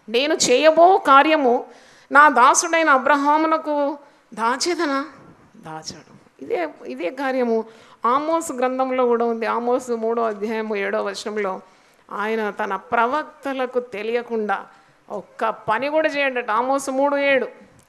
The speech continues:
ఏడు వందల యాభై ఆరు పేజ్ నంబర్, పాత నిబంధన,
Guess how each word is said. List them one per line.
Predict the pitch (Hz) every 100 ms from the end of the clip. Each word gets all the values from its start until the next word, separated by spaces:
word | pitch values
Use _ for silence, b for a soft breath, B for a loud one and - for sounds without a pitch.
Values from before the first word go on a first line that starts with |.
| -
ఏడు | 233 254
వందల | 262 254
యాభై | 233 247 240
ఆరు | 247 240
పేజ్ | 233 233 233
నంబర్, | 247 220 214 214 b b b b b -
పాత | 226 240
నిబంధన, | 226 214 214 202 196 180